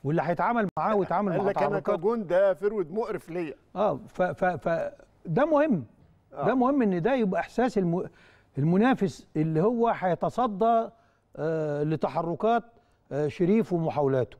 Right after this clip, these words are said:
Speaker 1: لكن ايضا عايزين نشوف بقى مدرب.
Speaker 2: هي، هي كمان جزئية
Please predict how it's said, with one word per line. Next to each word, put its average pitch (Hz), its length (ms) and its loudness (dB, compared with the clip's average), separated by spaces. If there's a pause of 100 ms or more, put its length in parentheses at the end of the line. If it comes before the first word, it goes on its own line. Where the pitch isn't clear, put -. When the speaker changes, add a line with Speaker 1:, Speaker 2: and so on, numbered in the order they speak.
(540)
Speaker 1:
لكن 175 360 0 (100)
ايضا 240 480 0 (720)
عايزين 147 200 0
نشوف 208 220 0
بقى 185 240 0
مدرب. 160 720 0 (220)
Speaker 2:
هي، 165 260 0
هي 180 260 2
كمان 233 400 -2 (280)
جزئية 180 560 -4